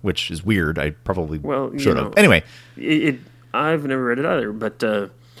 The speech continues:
Speaker 2: uh, so I'm pulling this off of I M D B. No, uh,
Speaker 1: I mean, that's,
Speaker 2: one of the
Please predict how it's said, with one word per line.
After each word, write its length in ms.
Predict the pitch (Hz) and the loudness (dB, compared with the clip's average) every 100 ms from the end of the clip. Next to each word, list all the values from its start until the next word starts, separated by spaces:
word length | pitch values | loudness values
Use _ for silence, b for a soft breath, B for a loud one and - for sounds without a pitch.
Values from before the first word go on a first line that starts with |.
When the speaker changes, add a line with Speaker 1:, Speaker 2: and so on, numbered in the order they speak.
| b b - | b b -6
Speaker 2:
uh, 380 | 107 101 101 120 | -2 2 2 4
so 120 | 160 | 4
I'm 60 | 156 | 4
pulling 200 | 151 131 | 4 4
this 120 | 120 | 2
off 180 | 117 113 | 0 0
of 500 | 107 98 - - - - - - - - - | -6 -14 -16 -20 -20 -20 -20 -20 -20 -18 -6
I 120 | 113 | -4
M 140 | 113 110 | -4 -6
D 120 | 113 | -6
B. 160 | 113 117 | -6 0
No, 220 | 131 104 | 2 4
uh, 240 | 104 104 107 | 2 2 4
Speaker 1:
I 60 | |
mean, 140 | 151 151 | 4 4
that's, 360 | 185 - - - | 4 4 2 0
Speaker 2:
one 180 | 139 | 0
of 40 | |
the 40 | 123 | 2